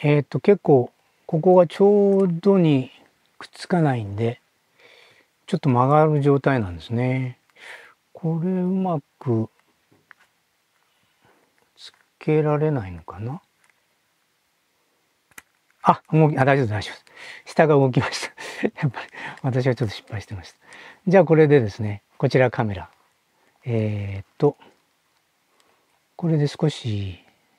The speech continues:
中の方に入れて、それでこれで、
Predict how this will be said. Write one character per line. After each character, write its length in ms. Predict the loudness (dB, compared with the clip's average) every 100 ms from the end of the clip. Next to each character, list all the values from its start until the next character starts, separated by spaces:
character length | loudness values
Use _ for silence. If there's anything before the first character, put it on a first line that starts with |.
| _ _ _
中 300 | -8 -8 -8
の 160 | -8 -10
方 260 | -12 -14
に 140 | -12 -16
入 80 | -12
れ 160 | -12
て、 340 | -10 -4 -4 -4 _ _ _ _ _ _
そ 140 | -4
れ 80 | -2
で 80 | -2
こ 160 | -4 -2
れ 140 | 0
で、 260 | 2 0